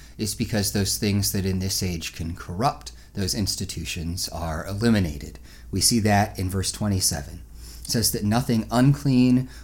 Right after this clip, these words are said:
will ever enter into it, nor anyone who does what is detestable or false, but only those who are written in the Lamb's book of life.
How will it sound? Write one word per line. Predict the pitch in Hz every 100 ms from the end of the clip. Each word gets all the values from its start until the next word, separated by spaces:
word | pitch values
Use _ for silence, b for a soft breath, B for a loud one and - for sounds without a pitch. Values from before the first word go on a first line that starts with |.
| -
will | 104
ever | 95 104 98
enter | 95 92 78
into | 85 - 76
it, | - - B B B
nor | 98 101
anyone | 110 113 110 110
who | 104 107
does | 98 104 104
what | 101
is | 92 -
detestable | - - 120 - 135 120 117 120 113 B B
or | 90
false, | 82 - 92 - - - - B -
but | 92
only | 98 120 131 117
those | 90 82 82
who | 104
are | 90
written | 87 98 95
in | 87 90
the | 90
Lamb's | 90 87 87 -
book | 82 -
of | 80 -
life. | 78 - -